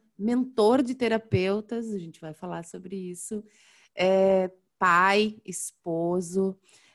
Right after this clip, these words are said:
é um caminhante do autoconhecimento também, sempre, toda vez que a gente ensina, a gente aprende também, né, Ivan? E tô aqui com ele pra gente falar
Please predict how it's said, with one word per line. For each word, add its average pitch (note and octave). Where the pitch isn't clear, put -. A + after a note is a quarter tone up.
é D#3+
um C4+
caminhante D4
do F#3+
autoconhecimento F3+
também, E3
sempre, G3+
toda F#3+
vez F#3
que G3+
a -
gente F#3
ensina, A3
a G3+
gente F#3+
aprende F#3
também, F3
né, F#3
Ivan? F#3
E G3+
tô C4
aqui C4+
com C4+
ele A3
pra B3
gente A3
falar G3+